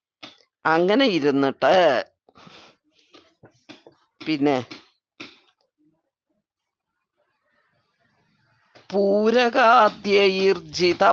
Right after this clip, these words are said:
പവന പഥ എന്നുണ്ട്. പൂരകാദ്യൈഹി, പൂരകം മുതലായവയാൽ ജിത പവന പഥ പറഞ്ഞ പവനപഥം. പവനം എന്ന് പറഞ്ഞ കാറ്റാണ്. ഇവിടെ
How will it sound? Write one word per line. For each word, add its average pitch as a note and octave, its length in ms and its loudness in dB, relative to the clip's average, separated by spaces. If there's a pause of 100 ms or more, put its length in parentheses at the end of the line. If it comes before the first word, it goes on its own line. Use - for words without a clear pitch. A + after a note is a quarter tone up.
പവന D#3 480 2
പഥ D#3+ 360 -2 (1040)
എന്നുണ്ട്. C3 360 -4 (520)
പൂരകാദ്യൈഹി, F#3 1600 2 (560)
പൂരകം G#3+ 920 2
മുതലായവയാൽ F#3 1300 2 (540)
ജിത F3+ 420 -6 (140)
പവന D#3 420 2
പഥ E3 440 0 (280)
പറഞ്ഞ F3 300 0 (140)
പവനപഥം. F3+ 760 2 (400)
പവനം F#3+ 500 2
എന്ന് B3 320 -6
പറഞ്ഞ G#3+ 340 -2
കാറ്റാണ്. E3 580 2 (180)
ഇവിടെ G3 260 0